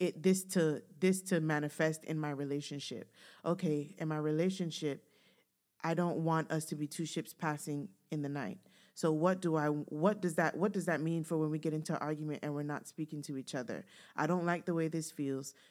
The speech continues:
So now, how do I, how do I, how do I communicate that this is not what I want? This is my expectations, because we're also afraid to make our expectations known for the,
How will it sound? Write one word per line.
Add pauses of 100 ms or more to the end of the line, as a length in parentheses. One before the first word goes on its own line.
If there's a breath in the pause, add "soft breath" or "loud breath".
(120)
So
now,
how
do
I, (140)
how
do
I, (480 soft breath)
how
do
I
communicate
that
this
is
not
what
I
want? (300 soft breath)
This
is
my
expectations,
because
we're
also
afraid
to (300 soft breath)
make
our
expectations
known
for
the,